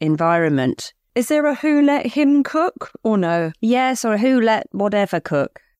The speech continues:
Speaker 2: It's not Breaking Bad, Walter White, cooking up meth, anything like that?
Speaker 1: No, no, it's nothing to do with, uh, cooking the meth, your,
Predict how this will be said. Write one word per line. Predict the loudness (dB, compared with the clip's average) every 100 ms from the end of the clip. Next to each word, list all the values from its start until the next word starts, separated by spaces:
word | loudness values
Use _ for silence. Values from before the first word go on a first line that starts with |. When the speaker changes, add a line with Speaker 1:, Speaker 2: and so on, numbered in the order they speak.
| _
Speaker 2:
It's | -4
not | 0 0
Breaking | 0 -4 -2 0 0
Bad, | 2 0 0
Walter | 0 -2 -2
White, | 0 0 -2 -6 -12
cooking | -8 -2 -2
up | 0
meth, | 0 0 -4 -10 -20 -4
anything | -2 0 0
like | 0
that? | 0 -2 -4 _ 0
Speaker 1:
No, | 2 2 2
no, | 2 2
it's | 0 0
nothing | -2 -2 -4
to | -4 -4
do | 0 2 2
with, | 0 -2 -2
uh, | -2 -2
cooking | -4 -2 0
the | 0
meth, | 0 0 -4 -10 -8
your, | -4 -2 -2